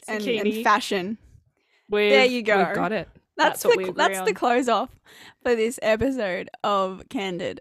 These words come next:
Speaker 1: Guys, we hope you enjoyed listening to us see how well we know each other. I feel like we know each other pretty well.
Speaker 2: That was, that was a pretty decent go. I was surprised that, you know, we guessed most of those.
Speaker 1: Yeah.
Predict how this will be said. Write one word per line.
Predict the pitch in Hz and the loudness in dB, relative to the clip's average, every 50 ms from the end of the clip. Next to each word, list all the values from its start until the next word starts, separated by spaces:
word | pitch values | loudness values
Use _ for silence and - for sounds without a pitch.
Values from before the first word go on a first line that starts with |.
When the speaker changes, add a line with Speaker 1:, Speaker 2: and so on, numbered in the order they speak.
| - _ - | -14 _ -8
Speaker 1:
Guys, | - - 190 175 175 180 - - | -4 -2 0 0 -2 -2 -6 -6
we | 214 277 | -8 -6
hope | 269 320 381 - | -6 -6 -8 -6
you | 453 427 | -4 -2
enjoyed | 349 277 262 - 233 220 185 185 202 202 226 | 0 0 0 -2 -2 -4 -4 -4 -6 -8 -10
listening | 247 - - 240 214 220 247 | -10 -10 -8 -6 -6 -6 -6
to | - 202 190 196 - _ | -6 -6 -6 -8 -8 _
us | - 220 233 - - - - - | -8 -8 -8 -8 -10 -14 -14 -14
see | - - - 294 311 339 | -12 -10 -6 -4 -4 -2
how | 330 311 | 0 0
well | 302 285 277 | 0 0 2
we | 277 254 | 2 2
know | 262 247 254 | 2 0 -2
each | 269 - | -2 -4
other. | 285 254 - - | -4 -4 -4 -4
I | 370 392 | -6 -2
feel | - 539 554 554 508 | 2 2 2 4 2
like | 480 - - _ _ - | 0 -2 -8 _ _ -2
we | 359 359 | 0 2
know | 349 294 254 | 2 2 2
each | 247 247 285 | 0 -2 -4
other | 247 233 247 | -8 -8 -8
pretty | - - 247 247 | -8 -6 -6 -4
well. | 233 214 226 359 466 - _ _ _ _ _ _ _ _ _ _ _ - | -2 0 0 0 -2 -4 _ _ _ _ _ _ _ _ _ _ _ -10
Speaker 2:
That | 202 208 254 | -8 -6 -4
was, | 359 508 554 539 - | -2 -2 -2 -2 0
that | 523 539 | 0 2
was | 508 453 | 2 2
a | 392 | 0
pretty | - - 311 254 226 | -2 -4 -4 -4 -2
decent | 214 220 214 208 - 202 180 | -2 -2 -2 -2 -4 -6 -6
go. | 214 226 254 | -2 -2 0
I | - - | 0 0
was | 440 440 - | 0 0 -2
surprised | - 240 - - 208 277 381 480 - - | -6 -8 -4 -2 0 0 0 0 -2 -4
that, | 220 185 - | -6 -8 -8
you | 214 262 | -10 -10
know, | 240 185 233 381 440 - | -8 -8 -8 -8 -10 -10
we | - 240 262 208 | -10 -10 -8 -6
guessed | - 208 302 - - - 494 | -6 -6 -8 -8 -10 -10 -10
most | 427 - - - | -10 -10 -8 -8
of | 180 | -8
those. | - 170 240 466 587 587 - - - 339 440 587 719 - | -6 -6 -6 -6 -8 -8 -10 -10 -10 -8 -10 -10 -6 -4
Speaker 1:
Yeah. | - 247 | -4 -6